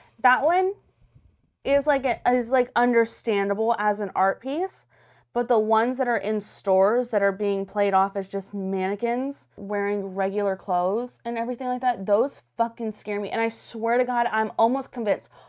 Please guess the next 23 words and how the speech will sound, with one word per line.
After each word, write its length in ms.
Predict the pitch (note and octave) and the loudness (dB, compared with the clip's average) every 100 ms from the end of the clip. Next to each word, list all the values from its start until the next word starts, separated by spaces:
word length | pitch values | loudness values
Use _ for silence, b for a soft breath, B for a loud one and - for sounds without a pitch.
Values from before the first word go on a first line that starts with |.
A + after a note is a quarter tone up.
| b - | b 4
almost, 440 | A#3+ A3 F#3+ - | 4 4 -4 -8
because 380 | A3+ A3+ G#3+ - b b b | -6 -2 -2 -4 b b b
obviously 420 | C4 C#4 C#4 C4+ | 4 4 0 0
you 80 | B3 | 2
know 80 | B3+ | 0
how 160 | B3 A3+ | 0 -4
people 560 | A#3 A3+ A3+ G#3+ G3+ - | -4 -2 0 2 0 -2
on 120 | A3 | -4
TikTok 380 | G#3+ G#3 G3+ G3 | -4 -2 -4 0
love 260 | F#3+ F#3 | 0 0
their 140 | F#3 F#3+ | -2 -2
receipts. 480 | F3+ - F#3 - - | -2 -6 -10 -10 -8
So 140 | G3 | -6
they 160 | G3 G#3+ | -4 -4
have, 200 | G#3+ G3+ | -4 -4
like, 140 | G3+ | -4
a 60 | G3 | -4
million 380 | G3 G3+ G#3 | -4 -2 -2
pictures 420 | G3 G#3 F#3 F3 F3+ | -4 -8 -8 -12 -8
that 120 | F3+ | -6
are 80 | F3 | -6
like, 200 | F3+ - | -8 -8
"See, 360 | G#3+ G#3+ C#4+ | -8 -8 -8